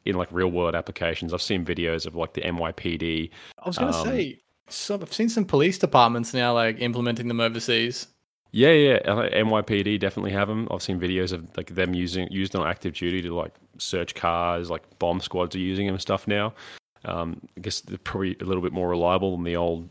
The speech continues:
Speaker 1: like, what you call it, tank track robots that used to move, like, two
Speaker 2: Wall-E?
Speaker 1: miles an hour. Yeah, <laughs> yeah. <laughs> Sam Wally into
Speaker 2: Oh,
Speaker 1: diffusing
Speaker 2: no.
Speaker 1: that bomb, bro.
Speaker 2: Stairs
Speaker 1: <laughs>
Speaker 2: foiled again.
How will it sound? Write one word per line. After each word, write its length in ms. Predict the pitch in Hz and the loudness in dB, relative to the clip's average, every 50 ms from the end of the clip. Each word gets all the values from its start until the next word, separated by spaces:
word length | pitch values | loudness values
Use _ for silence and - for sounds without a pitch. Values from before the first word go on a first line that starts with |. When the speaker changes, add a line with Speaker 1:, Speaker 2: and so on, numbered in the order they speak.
| - 95 | -14 -10
Speaker 1:
like, 240 | 95 87 82 87 - - - - _ _ - - - _ _ _ _ _ - - _ _ _ _ _ _ _ - - - - - | -8 -6 -6 -6 -8 -12 -18 -20 _ _ -20 -20 -20 _ _ _ _ _ -20 -20 _ _ _ _ _ _ _ -16 -14 -12 -12 -10
what 240 | - - 98 98 - | -8 -6 -4 -4 -4
you 40 | - | -2
call 120 | - 90 | -2 -2
it, 100 | - - | -2 -2
tank 280 | - - 104 101 95 92 | -2 0 2 2 0 0
track 340 | - - 107 98 98 - - | 2 4 4 4 4 2 -2
robots 460 | - 98 95 98 98 92 110 110 - | 0 2 4 4 6 6 4 4 4
that 100 | - - 117 | 0 -2 -2
used 140 | 110 - - | -4 -4 -2
to 60 | 104 | -2
move, 380 | 95 95 101 104 107 107 101 | -2 0 2 4 4 2 2
like, 180 | 95 92 90 - - _ _ - | 2 0 0 -2 -6 _ _ -10
two 120 | - - 135 | 4 8 10
Speaker 2:
Wall-E? 200 | 127 131 127 131 | 10 10 10 8
Speaker 1:
miles 100 | 165 175 | 6 4
an 60 | 190 | 2
hour. 300 | 196 107 110 117 123 127 - - - - - _ | 2 4 4 4 2 0 -4 -14 -20 -20 -16 _
Yeah, 180 | - 117 113 - - - | 2 2 2 4 6 4
<laughs> 120 | 143 - - | 4 4 6
yeah. 1300 | 156 180 131 - 151 - 196 - 220 220 220 185 - - 131 - 160 151 156 - 175 - - 139 131 131 | 6 6 8 8 8 8 10 10 10 10 10 8 6 6 4 4 4 2 4 6 6 6 8 6 6 6
<laughs> 40 | - | 4
Sam 300 | - - 175 151 147 139 | 6 6 8 8 8 8
Wally 360 | 127 131 147 - 160 156 147 - | 8 8 10 10 8 8 6 6
into 280 | 156 - 135 131 131 123 | 4 2 2 0 -4 -4
Speaker 2:
Oh, 20 | |
Speaker 1:
diffusing 360 | 110 - 127 - 151 151 160 165 165 | -2 0 6 8 10 12 12 12 12
Speaker 2:
no. 120 | 165 165 151 | 12 12 12
Speaker 1:
that 40 | |
bomb, 240 | 139 123 131 131 135 | 10 10 8 8 8
bro. 280 | 127 120 117 123 139 156 | 8 8 10 10 8 6
Speaker 2:
Stairs 760 | 165 - 185 175 170 170 170 165 156 151 156 147 139 - - | 6 8 10 10 12 12 12 10 10 8 6 6 4 2 0
Speaker 1:
<laughs> 240 | 143 - - - 160 | 0 6 8 10 10
Speaker 2:
foiled 380 | - 196 - 185 185 190 190 180 | 12 12 12 12 12 10 10 10
again. 600 | 185 175 180 190 190 180 170 165 160 165 175 | 8 8 8 8 8 8 8 6 4 2 -2